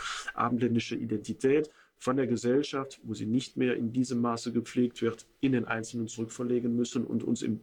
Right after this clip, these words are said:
täglichen Leben eigentlich diese, diese Werte, für die wir politisch einstehen wollen, auch privat leben wollen. Und das ist eigentlich ein,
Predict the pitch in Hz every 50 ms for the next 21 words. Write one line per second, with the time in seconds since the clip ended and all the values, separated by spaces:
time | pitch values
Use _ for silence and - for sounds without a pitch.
0 | _ _ - 170 175 151 131 117 - 110 107 104 107 113 117 113 113 110 - -
1 | 113 110 110 107 101 - - 120 107 117 110 - - - - - - _ - 113
2 | 104 113 98 104 113 117 131 165 160 - 147 - - 123 123 113 - 123 - 107
3 | 113 139 143 - 143 - - 131 127 131 - - - 127 127 127 123 123 123 117
4 | 120 - 117 113 - - - 127 110 110 113 113 113 - - 117 120 117 107 98
5 | - - - 98 101 - - - - - - - - - - - 127 135 165 175
6 | 156 151 147 143 139 147 - 120 123 135 131